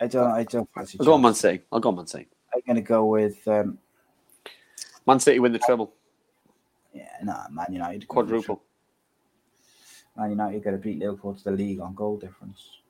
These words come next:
Speaker 1: You heard it here first. <laughs> No, I think, I think actually Liverpool will probably win the league, uh, win the cup rather, uh, or Chelsea. I would like to see someone like Wolves had a really good crack at it. I'd love to see someone like that win it, um,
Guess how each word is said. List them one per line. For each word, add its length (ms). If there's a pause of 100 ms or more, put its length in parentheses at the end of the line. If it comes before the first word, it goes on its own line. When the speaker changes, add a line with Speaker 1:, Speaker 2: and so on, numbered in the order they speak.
(380)
Speaker 1:
You 120
heard 100
it 120
here 160
first. 460 (340)
<laughs> 260 (560)
No, 100 (120)
I 40
think, 180 (380)
I 80
think 160
actually 220
Liverpool 320
will 140
probably 260
win 200
the 80
league, 260 (180)
uh, 220
win 160
the 60
cup 280
rather, 240 (840)
uh, 300
or 180
Chelsea. 600
I 180
would 160
like 280
to 60
see 200
someone 260
like 160
Wolves 440
had 120
a 40
really 300
good 220
crack 300
at 80
it. 20
I'd 160
love 220
to 100
see 240
someone 340
like 220
that 240
win 140
it, 120 (560)
um, 400